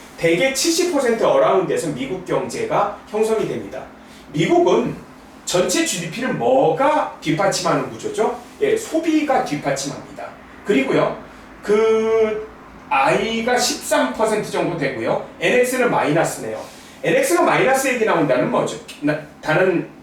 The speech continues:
에, 의미는 뭐, 뭘 의미하죠? 그 수입이 수출보다 많다는 걸 의미합니다. 어쨌든 미국 경제 전체를 지탱하는 건 소비입니다.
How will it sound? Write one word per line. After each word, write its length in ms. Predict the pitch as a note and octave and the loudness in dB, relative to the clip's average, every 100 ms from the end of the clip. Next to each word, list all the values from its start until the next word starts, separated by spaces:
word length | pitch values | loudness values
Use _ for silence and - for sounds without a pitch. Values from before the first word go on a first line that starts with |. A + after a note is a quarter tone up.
| - | -2
에, 280 | D#3 D3 - - | 0 0 -2 -8
의미는 400 | D#3+ D#3+ A#3 C#4 | -2 0 2 0
뭐, 220 | D3+ D#3 C#3+ | 0 0 2
뭘 220 | C#3 D3 | 2 2
의미하죠? 460 | - - - - - - - - - - - - - - - - - | 0 -4 -6 -10 -12 -20 -20 -20 -20 -20 -20 -20 -20 -20 -18 -18 -10
그 640 | - F3 F3 E3+ C#3+ - - - - - - - | 4 6 8 6 4 -2 -12 -20 -20 -20 -20 -14
수입이 520 | - - C#4+ D4 C#4+ | -10 0 2 4 4
수출보다 540 | - D#4+ D4+ F#4 A4 | 2 0 0 2 2
많다는 420 | D3+ C3+ - A#3+ G#3 | 2 -2 -2 0 2
걸 120 | D3+ | 0
의미합니다. 580 | A2+ G#2+ - - - - - | -2 -6 -10 -10 -10 -10 -8
어쨌든 600 | - - - B3 A3+ - - - - | 0 2 2 2 0 -2 -12 -16 -4
미국 380 | D#3 G3+ D#4+ - | -2 -2 -2 0
경제 340 | B3 A#3 A3+ | 2 2 0
전체를 480 | E3 D3 F#3 F#3+ E3 | 0 0 2 0 0
지탱하는 480 | - E3 D#3 C3 B2 | -2 0 0 2 2
건 180 | - - - - | 2 -4 -14 -16
소비입니다. 640 | - C#4 D4 F3+ - | -8 -6 -4 -6 -6